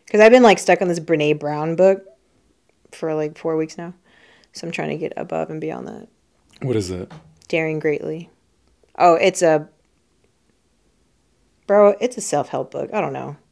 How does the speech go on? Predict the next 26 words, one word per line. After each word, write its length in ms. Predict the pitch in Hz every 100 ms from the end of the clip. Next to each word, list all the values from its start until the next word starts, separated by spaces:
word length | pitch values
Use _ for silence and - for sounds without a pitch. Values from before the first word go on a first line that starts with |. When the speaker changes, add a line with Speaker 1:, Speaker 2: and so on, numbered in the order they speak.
| _ _ _ _ _ _ _ _ _ _ _ _
Speaker 1:
But 460 | 185 170 160 - _ _ _ _ _ -
Brené 280 | 170 175
Brown, 420 | 165 147 151 156 - _ _ _ _ _
she 180 | - -
got, 320 | 165 156 - - _ _
she's 180 | - 170
from 100 | 180
Texas, 580 | 170 160 - 156 156 - _ _ _ -
and, 260 | 160 151 147
uh, 280 | 156 - - 180 _ _ _ _ _ _ _ _ _ _ _ _ _ _ _ _ _ _ _ _ _ _ _ _ -
she's 260 | - 165
just 200 | 156 -
like, 340 | 160 147 143 _ _ _ _ _ _ -
"Live 160 | 170 190
your 100 | 180
life 180 | 180 175
to 100 | 180
the 100 | 165
fullest, 380 | - 160 151
man. 200 | 165 156
Don't 140 | 156 156
hold 140 | 160
back," 260 | 160 165 - _ _ -
<laughs> 760 | - - - _ _ _ _
type 180 | - -
shit. 280 | - -